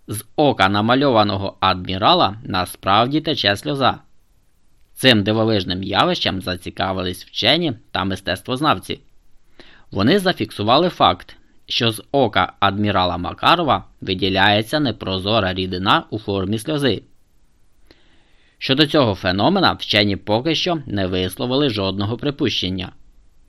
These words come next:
Над чим сміється Джоконда? Французький мистецтвознавець Жак Франк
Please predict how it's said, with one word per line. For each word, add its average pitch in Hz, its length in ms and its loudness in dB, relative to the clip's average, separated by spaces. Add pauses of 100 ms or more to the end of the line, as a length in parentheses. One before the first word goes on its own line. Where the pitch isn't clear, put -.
(1800)
Над 104 300 0
чим 175 260 2
сміється 104 580 0
Джоконда? 113 600 0 (1400)
Французький 139 840 2
мистецтвознавець 120 1120 0 (120)
Жак 101 360 2
Франк 151 400 2